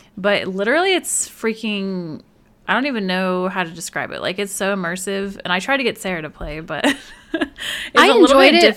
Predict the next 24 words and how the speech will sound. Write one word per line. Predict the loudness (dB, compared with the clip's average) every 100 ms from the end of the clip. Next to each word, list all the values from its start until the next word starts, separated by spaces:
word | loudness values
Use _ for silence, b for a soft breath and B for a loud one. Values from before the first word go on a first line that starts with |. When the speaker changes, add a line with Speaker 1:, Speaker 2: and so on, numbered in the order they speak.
| 4
Speaker 1:
difficult | 4
Speaker 2:
just | 2
Speaker 1:
to | 0
get | -2 -2
into. | -4 -4 -4 -4 -6 -2
Speaker 2:
Yeah, | 2 2 4
well, | 6 8
no, | 8 6
I | 6
had | 4
a | 0
great | 0 -2
time. | 0 -2 -2 -2
I | 0
actually, | 0 -2 -4 -2 -2
Speaker 1:
Yeah. | -6 -6
Speaker 2:
I | -2 -2
was | -2
getting | -2 0 2
used | 0 -2 -6
to |
the | -8
controls, | -8 -8 -8 -8 -8 -6 -8
but | -8 -8 -8